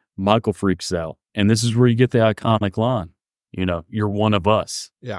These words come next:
Speaker 1: After they've done their killing, he rolls down the hill. They're standing on top of the hill. Again, you know, you get this light behind them, and they're standing there, all four of these guys, and they're like,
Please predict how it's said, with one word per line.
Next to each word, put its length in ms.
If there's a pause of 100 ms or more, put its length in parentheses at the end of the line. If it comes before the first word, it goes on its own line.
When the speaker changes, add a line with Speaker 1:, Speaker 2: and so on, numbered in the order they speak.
(120)
Speaker 1:
After 240
they've 180
done 220
their 80
killing, 380 (480)
he 100
rolls 260
down 200
the 80
hill. 320 (640)
They're 120
standing 420
on 100
top 260
of 60
the 60
hill. 340 (600)
Again, 520 (880)
you 140
know, 100
you 100
get 180
this 180
light 260
behind 420
them, 180
and 120
they're 80
standing 360
there, 140
all 200
four 420 (380)
of 120
these 220
guys, 360
and 80
they're 120
like, 400